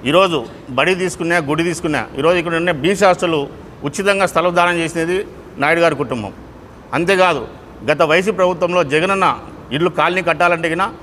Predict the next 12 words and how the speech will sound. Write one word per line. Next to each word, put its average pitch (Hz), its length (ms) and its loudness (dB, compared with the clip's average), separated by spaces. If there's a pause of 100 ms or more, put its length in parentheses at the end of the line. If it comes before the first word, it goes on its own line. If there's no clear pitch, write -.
(200)
స్వచ్ఛందంగా 196 580 0
ముందుకొచ్చి 180 480 0 (220)
మన 160 100 2 (100)
ప్రజలకు 175 380 2 (100)
మన 170 160 2 (100)
ఊర్లోనే 175 320 2
ఇల్లు 165 160 0
కడుతున్నారు 156 340 2
అనే 151 100 0
ఉద్దేశం 160 220 0 (100)
ఆరు 160 160 2
ఎకరాలు 175 260 2